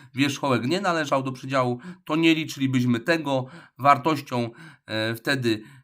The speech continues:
e, minimalną byłaby minus piątka, a wartością maksymalną trójka, ale w tym przypadku sprawdziliśmy to w punkcie pierwszym, że wierzchołek należy do przedziału.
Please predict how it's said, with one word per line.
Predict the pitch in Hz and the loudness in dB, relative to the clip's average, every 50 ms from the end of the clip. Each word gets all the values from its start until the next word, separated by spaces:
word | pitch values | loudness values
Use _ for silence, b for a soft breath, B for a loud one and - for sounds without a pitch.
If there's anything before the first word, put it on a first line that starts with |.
| B - | B -12
e, | - 107 107 107 110 | -8 -6 -4 -2 0
minimalną | 123 143 147 156 151 151 143 143 143 143 127 123 | 0 0 2 2 4 4 4 4 2 0 0 2
byłaby | 123 123 113 113 120 | 4 2 2 2 0
minus | 131 160 170 170 160 165 | -2 0 0 0 0 -2
piątka, | - - 160 156 147 139 - 143 | -2 -4 -2 -2 -2 -2 0 2
a | 139 | 2
wartością | 147 147 135 127 - 143 131 131 - 123 | 4 4 2 2 0 -8 -8 -6 -4 0
maksymalną | 123 123 127 127 - - 127 120 117 117 110 107 | 0 0 0 0 -4 -4 -2 -2 -2 -2 -4 -6
trójka, | 107 160 160 160 160 160 135 120 | -2 0 0 0 2 2 2 2
ale | 127 131 139 | 2 2 0
w | 131 | -2
tym | - 170 160 139 | -4 -4 -4 -4
przypadku | - - 127 135 135 135 135 - - 120 113 110 B B 156 B | -6 -6 -2 -2 -2 -2 -2 -6 -6 -6 -6 -6 B B -20 B
sprawdziliśmy | - - - 139 131 123 127 135 143 135 131 127 | -10 -2 2 4 4 4 2 -2 -2 -2 -2 -2
to | 120 123 | -2 -4
w | 113 - | -6 -6
punkcie | - 120 113 - - - | -6 -8 -8 -8 -8 -8
pierwszym, | - 131 120 120 117 107 | -6 -6 -6 -6 -6 -4
że | 110 127 | -4 -4
wierzchołek | 131 147 - - - 117 113 107 95 | -4 -4 -6 -4 -4 -4 -4 -2 -2
należy | 117 135 147 143 127 113 117 117 | 2 2 2 4 2 0 -2 -4
do | 104 101 92 | -6 -6 -8
przedziału. | 92 - - 98 101 98 92 95 - - | -8 -10 -12 -8 -6 -6 -6 -6 -10 -18